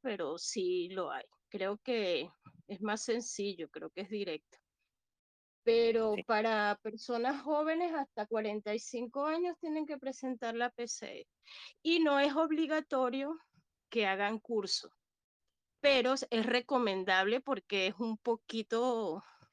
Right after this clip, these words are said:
Speaker 1: complicado a mi, desde mi punto de vista, ¿no? Eh, para extranjeros, o sea, siempre es bueno hacer el curso porque ellos, este,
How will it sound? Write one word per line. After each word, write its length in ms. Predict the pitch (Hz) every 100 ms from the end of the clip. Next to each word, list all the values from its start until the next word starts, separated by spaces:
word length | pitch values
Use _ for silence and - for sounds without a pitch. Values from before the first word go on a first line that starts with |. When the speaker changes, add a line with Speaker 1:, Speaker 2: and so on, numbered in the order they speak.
| _
Speaker 1:
complicado 1000 | - 196 - 196 185 - 220 208 175 170
a 120 | 185
mi, 220 | 208 226 -
desde 300 | 190 208 180
mi 120 | 175
punto 340 | - 180 -
de 160 | 226 180
vista, 400 | 170 214 - 151
¿no? 280 | 160 202 311 _ _ _ _ _ _ _ -
Eh, 640 | 202 202 185 180 175 160 -
para 240 | - 180 180
extranjeros, 1080 | - 196 175 165 175 165 170 185 190 - -
o 100 | 214
sea, 180 | 233
siempre 440 | 220 - 202 196 240
es 60 |
bueno 300 | 240 262 254
hacer 300 | 254 240 254
el 140 | 254 247
curso 440 | - 262 226 285
porque 480 | 262 226 - 190 190
ellos, 420 | 185 196 214 -
este, 640 | - 214 _ 196 170 160